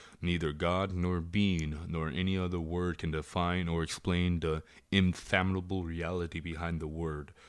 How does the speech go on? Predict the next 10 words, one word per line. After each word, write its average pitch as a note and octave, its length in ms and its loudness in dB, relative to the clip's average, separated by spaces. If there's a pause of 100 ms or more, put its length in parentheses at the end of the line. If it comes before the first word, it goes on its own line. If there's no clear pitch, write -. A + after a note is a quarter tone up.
So E2 240 -4
the D#2+ 140 -2
only F#2+ 320 0
important F#2 440 2
question F2+ 520 -4
is D#2+ 320 -4
whether E2+ 260 -4
the E2 120 -6
word E2+ 280 -4
is D#2+ 360 -6